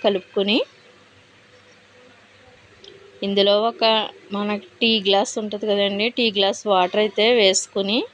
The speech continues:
ఒక్క పదిహేను నిమిషాలు అయితే ఉడకనివ్వాలండి, మగ్గించుకోవాలండి. అలాగా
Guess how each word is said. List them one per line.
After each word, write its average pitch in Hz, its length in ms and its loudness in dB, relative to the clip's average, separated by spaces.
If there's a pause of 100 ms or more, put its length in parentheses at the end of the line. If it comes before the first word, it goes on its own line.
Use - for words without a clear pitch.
(1300)
ఒక్క - 280 -2
పదిహేను 220 420 2
నిమిషాలు 196 440 -2
అయితే 214 240 -2 (440)
ఉడకనివ్వాలండి, 196 840 0
మగ్గించుకోవాలండి. 190 1000 -2
అలాగా 190 360 -2